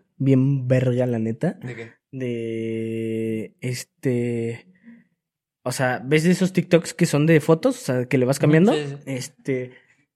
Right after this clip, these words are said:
Speaker 1: sale Mbappé, güey, así, o sea, en el partido, güey, así como viendo hacia abajo.
Speaker 2: Simón.
Speaker 1: Y dice, este, "Cuando preferiste el dinero", y le, y le cambias, güey,
Speaker 2: Y sale
Speaker 1: este,
Speaker 2: Bellingham, ¿no?
Speaker 1: Bellingham, así,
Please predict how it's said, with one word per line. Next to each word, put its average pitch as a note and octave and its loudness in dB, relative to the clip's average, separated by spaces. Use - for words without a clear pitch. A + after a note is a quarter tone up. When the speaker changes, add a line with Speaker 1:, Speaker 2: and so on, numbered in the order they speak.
Speaker 1:
sale C#3 4
Mbappé, B2 2
güey, D#3 6
así, C#3 2
o C3+ 2
sea, C#3 -4
en B2 -2
el A#2 -4
partido, C#3 -2
güey, D3+ 4
así C#3 -6
como C3 -8
viendo B2+ -8
hacia C3+ -6
abajo. B2+ -4
Speaker 2:
Simón. A2 -12
Speaker 1:
Y C#3+ 0
dice, C#3+ 0
este, B2+ -4
"Cuando C#3 0
preferiste C#3+ 0
el D#3+ 2
dinero", C#3+ 0
y C#3+ 2
le, A#2+ -4
y C#3 -2
le A#2+ 2
cambias, D3 0
güey, E3+ 0
Speaker 2:
Y A2+ -12
sale C#3 2
Speaker 1:
este, A#2 -2
Speaker 2:
Bellingham, A2+ 0
¿no? G#2 -2
Speaker 1:
Bellingham, C#3+ 0
así, A#2+ -6